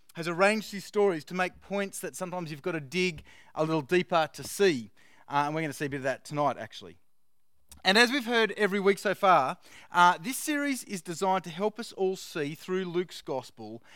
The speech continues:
how when people meet Jesus, they move. When people meet Jesus, they move. They move from being skeptics to believers,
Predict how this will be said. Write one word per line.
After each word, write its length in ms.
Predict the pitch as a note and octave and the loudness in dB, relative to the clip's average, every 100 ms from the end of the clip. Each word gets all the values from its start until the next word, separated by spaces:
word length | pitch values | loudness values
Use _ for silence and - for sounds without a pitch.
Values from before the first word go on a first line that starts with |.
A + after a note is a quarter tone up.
| - - | -20 -16
how 220 | - F#3 F#3 | 2 4 6
when 260 | F#3 F3 | 4 0
people 480 | - A3+ A#3+ C4 A#3+ | -2 -6 -4 -4 -4
meet 360 | F3+ F#3+ G#3 B2+ | 0 0 -2 -4
Jesus, 960 | D#3 E3+ D3+ A#2 G#2 D#3+ G3+ - - - _ _ _ _ _ _ - | -4 -4 -4 -10 -16 -16 -14 -12 -14 -18 _ _ _ _ _ _ 2
they 240 | E3+ F3+ | 6 6
move. 680 | E3 F3+ F3+ A#2 F#2+ - - _ _ _ _ _ _ _ _ _ _ _ _ _ | 4 -2 -2 -4 -10 -20 -20 _ _ _ _ _ _ _ _ _ _ _ _ _
When 100 | - | -12
people 160 | C#3 G3+ | 2 2
meet 200 | G#3+ G#3+ | 4 0
Jesus, 300 | E3 C#3+ D3+ | -2 -6 -2
they 200 | D#3 D3+ | 0 2
move. 340 | E3+ F#3 A#2 | 2 -2 -2
They 140 | A#2+ D#3+ | -2 0
move 180 | F#3 F3 | 2 0
from 180 | F3 | -4
being 160 | D#3 E3 | -6 -6
skeptics 720 | - - G3+ G#3 - G#3+ - | -8 0 0 0 -6 -10 -10
to 100 | - | -14
believers, 720 | C#3+ C#3 F#3 A#3 C4+ A#3+ - | -8 -2 -2 -2 -8 -14 -16